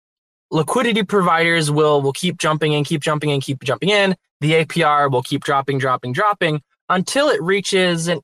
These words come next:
equilibrium in terms of supply and demand, where the market might say, "Hey, I, I need, you know, sixty-eight percent A P R in the form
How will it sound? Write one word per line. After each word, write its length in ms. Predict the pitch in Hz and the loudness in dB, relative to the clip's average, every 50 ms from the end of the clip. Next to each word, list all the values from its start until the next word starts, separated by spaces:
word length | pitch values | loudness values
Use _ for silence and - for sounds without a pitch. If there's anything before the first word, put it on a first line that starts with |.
| _ _ | _ _
equilibrium 760 | 156 165 147 - 160 151 147 147 143 135 131 131 123 131 156 160 | -6 -6 -4 -2 0 0 2 2 0 0 0 0 0 0 -2 -2
in 80 | 147 | -2
terms 240 | - 156 143 131 127 | -2 -2 -2 -2 -2
of 100 | 127 123 | -4 -4
supply 380 | - 131 123 - 135 117 107 - | -4 -8 -6 -2 -2 -2 -2 -4
and 100 | - - | -6 -4
demand, 420 | 135 175 202 196 190 185 185 170 - _ _ _ _ _ | -2 0 2 2 2 2 0 -2 -4 _ _ _ _ _
where 240 | - 156 156 156 151 | 0 2 2 2 2
the 60 | 151 | 2
market 360 | 151 156 160 165 165 175 156 | 2 2 2 0 0 0 0
might 200 | 160 156 151 143 | 0 0 0 0
say, 240 | - - 156 143 135 | 0 0 2 2 2
"Hey, 320 | 127 226 247 202 120 - - _ _ _ _ _ _ _ _ _ | 2 2 2 2 0 -2 -6 _ _ _ _ _ _ _ _ _
I, 320 | 143 156 175 - 196 190 - - | 0 2 2 4 2 2 0 0
I 160 | 147 185 240 | 0 0 2
need, 240 | 254 247 226 190 175 - - - | 0 0 0 -2 -2 -4 -8 -4
you 100 | 160 180 | -2 0
know, 100 | 165 135 | 0 0
sixty-eight 760 | 139 - - - - 240 - - - 226 220 196 185 170 - _ | 0 -2 -2 -2 -2 -2 -4 -6 -6 -2 0 0 0 0 -2 _
percent 400 | 190 180 - - 190 170 165 - - | -4 -4 -2 -2 -2 -2 -4 -4 -4
A 160 | 147 156 151 | -4 -4 -4
P 180 | - - - 135 | -4 -4 -2 0
R 380 | 123 117 117 117 117 117 123 - _ _ - - _ _ _ _ _ - _ _ _ _ | 0 2 2 2 0 0 -2 -4 _ _ -20 -20 _ _ _ _ _ -20 _ _ _ _
in 180 | 151 151 147 135 | 0 0 2 0
the 80 | 131 | -2
form 560 | 131 - 214 208 208 202 196 190 185 180 165 | -2 0 2 2 4 4 2 2 2 0 -2